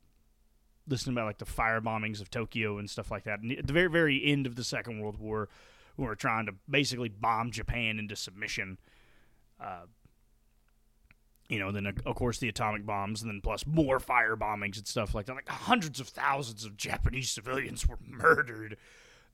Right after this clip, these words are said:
uh, because of, you know, what the United States Air Force and Navy di-, did, you know, to Japan as a way to try to stop the war. And while that is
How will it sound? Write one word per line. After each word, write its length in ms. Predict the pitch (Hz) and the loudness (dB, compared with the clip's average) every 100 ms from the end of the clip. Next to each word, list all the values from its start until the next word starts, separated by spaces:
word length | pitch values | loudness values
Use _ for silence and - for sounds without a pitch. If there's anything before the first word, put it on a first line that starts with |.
| - | -4
uh, 320 | 110 98 95 107 - | 0 0 -4 -10 -2
because 420 | 135 151 170 131 | 0 2 2 0
of, 320 | 143 123 107 - | -2 -4 -8 -10
you 140 | 170 | -6
know, 100 | 120 | -4
what 220 | 117 139 | 0 0
the 80 | 147 | 0
United 340 | 135 127 127 117 | 0 0 0 -4
States 540 | - 127 117 - - _ | -2 -2 -2 -8 -10 _
Air 180 | 98 120 | -6 -6
Force 420 | - 113 127 - | -6 -4 -4 -2
and 120 | 120 | -2
Navy 460 | 107 113 113 113 139 | 0 0 0 -2 -6
di-, 260 | 127 117 - 135 | -6 -8 -8 -8
did, 380 | 120 185 185 - - _ - | 4 4 4 -2 -16 _ -8
you 120 | 107 | -6
know, 120 | 95 | -6
to 200 | 104 135 | -2 -2
Japan 500 | 113 113 - 247 104 95 | -2 8 8 8 -4 -6
as 120 | 107 | -8
a 60 | |
way 140 | 101 104 | -6 -6
to 80 | 104 | -6
try 180 | 107 | -8
to 60 | 95 | -8
stop 320 | - 101 92 | -6 -8 -8
the 80 | - | -12
war. 320 | 120 254 - - - _ _ _ _ _ _ | -8 -6 -6 -10 -20 _ _ _ _ _ _
And 400 | 156 143 135 120 - _ _ - | 0 2 0 -4 -8 _ _ -6
while 360 | 127 131 120 | 0 4 4
that 120 | 113 | 2
is 300 | 120 120 - | -2 -2 -6